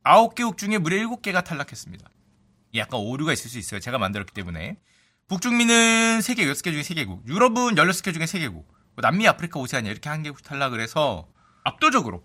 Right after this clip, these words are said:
많은 국가가 탈락한 곳이 이제 아시아가 되고 말았죠. 심지어 삼십이 강전에 올라간 두 국가,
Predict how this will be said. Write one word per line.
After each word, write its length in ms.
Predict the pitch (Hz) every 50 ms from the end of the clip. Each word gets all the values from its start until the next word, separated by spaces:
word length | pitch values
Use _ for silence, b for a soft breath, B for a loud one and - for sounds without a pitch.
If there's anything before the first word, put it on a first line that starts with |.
| _ _ -
많은 300 | 113 113 104 117 120 110
국가가 260 | 95 - - 107 110
탈락한 460 | - - - 123 131 - - - 107
곳이 220 | 98 92 - - 143
이제 120 | 127 117
아시아가 520 | 85 82 92 - 165 165 160 - 101 95
되고 380 | 90 - - 92 92 95 95 90 85
말았죠. 500 | 92 95 107 - - - 87 101 165 196 _ _ _ _ _ _ _ _ _
심지어 540 | - - - 214 226 226 190 220 226 226 214
삼십이 580 | 220 - - 247 247 214 226 247 196 160 151
강전에 360 | 143 170 170 165 160 160 160 151
올라간 400 | 123 120 131 135 135 143 139 -
두 140 | - 127
국가, 380 | 127 135 - - - 95 85